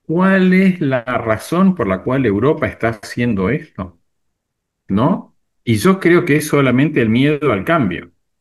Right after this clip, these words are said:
En lugar de tratar de ayudar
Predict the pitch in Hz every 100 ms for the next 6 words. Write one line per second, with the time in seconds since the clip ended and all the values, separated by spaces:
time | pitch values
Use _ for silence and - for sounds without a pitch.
0 | _ _ - 110 107 131 196 226 165 131
1 | 139 175 175 - - 110 107 - 160 160
2 | 147 113 131 117 110 104 110 139 120 92
3 | 92 -